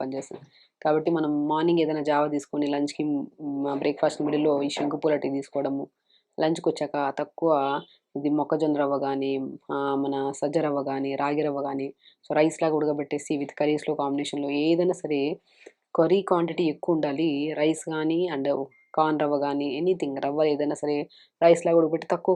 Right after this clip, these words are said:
క్వాంటిటీ కర్రీస్ ఎక్కువ ఉండేటట్టు చూసుకోండి. ఇలా లంచ్ ప్లాన్ చేసుకోవాలి.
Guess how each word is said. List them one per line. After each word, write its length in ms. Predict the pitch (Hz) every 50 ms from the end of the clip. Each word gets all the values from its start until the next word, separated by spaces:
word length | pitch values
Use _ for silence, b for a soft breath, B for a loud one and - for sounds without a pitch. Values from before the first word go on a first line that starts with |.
| 180 -
క్వాంటిటీ 340 | 160 160 160 170 175 202 - -
కర్రీస్ 240 | 175 175 180 - 175 170
ఎక్కువ 220 | - - - 180
ఉండేటట్టు 300 | 170 156 151 156 - - 151 143
చూసుకోండి. 340 | 135 - - 135 131 139 139 147
ఇలా 120 | 156 151 151
లంచ్ 200 | 143 143 143 - - 143
ప్లాన్ 200 | 135 135 131 135
చేసుకోవాలి. 500 | 135 - - 143 135 131 131 135 135